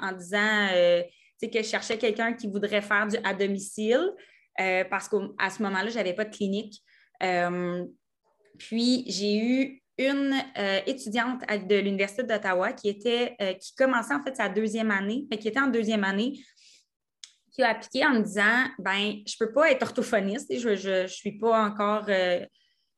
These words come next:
euh, membre de, de l'ordre, mais, euh, j'aimerais ça agir comme, euh, tu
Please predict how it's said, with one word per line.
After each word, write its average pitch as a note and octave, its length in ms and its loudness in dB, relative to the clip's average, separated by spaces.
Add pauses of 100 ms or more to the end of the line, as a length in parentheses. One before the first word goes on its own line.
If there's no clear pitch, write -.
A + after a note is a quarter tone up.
(160)
euh, E3 180 -4
membre G3 280 2
de, F3 260 8
de F3 180 4
l'ordre, B3 420 4
mais, A3 540 0
euh, F#3 580 0
j'aimerais F#3 300 -6
ça C4 140 0
agir C4 320 -2
comme, A#3+ 240 0
euh, F#3 340 -2
tu - 80 -10